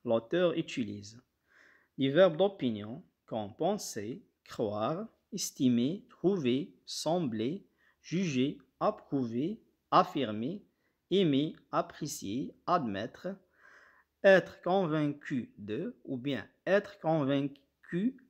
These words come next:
que, être, être persuadé de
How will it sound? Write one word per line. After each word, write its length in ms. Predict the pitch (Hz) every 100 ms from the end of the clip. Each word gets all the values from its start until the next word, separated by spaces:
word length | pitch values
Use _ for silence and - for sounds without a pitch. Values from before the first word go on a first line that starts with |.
| _
que, 280 | - 151 - - _ _ _ _ - - _ _ _
être, 260 | 175 175 - _ _ _ - -
être 280 | 175 180 - _ -
persuadé 800 | 160 160 - 143 135 120 113 98
de 340 | 110 175 254